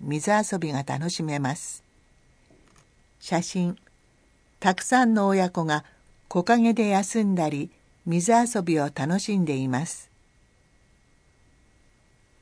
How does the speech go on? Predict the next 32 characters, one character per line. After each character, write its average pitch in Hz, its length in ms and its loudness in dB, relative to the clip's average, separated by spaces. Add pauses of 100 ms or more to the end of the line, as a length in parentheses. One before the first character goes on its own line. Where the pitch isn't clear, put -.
(480)
二 180 180 4
十 254 160 2
箇 247 240 2
所 247 180 4
以 233 100 2
上 185 260 4
の 151 160 -2
公 180 300 2
園 185 260 2
で 165 220 2 (120)
水 170 300 0
遊 240 280 2
び 185 140 -2
が 147 120 -2
で 135 120 -4
き 190 160 -2
る 160 120 0
よ。 143 200 0 (1160)
江 185 120 4
戸 240 140 6
川 226 260 4
区 - 340 0
ピ 220 200 2
ー 254 180 6
ア - 20 4
ー 220 40 2
ル 220 100 0
キ 226 140 -2
ャ 202 40 2
ラ 190 120 0
ク - 100 -8
タ 139 420 0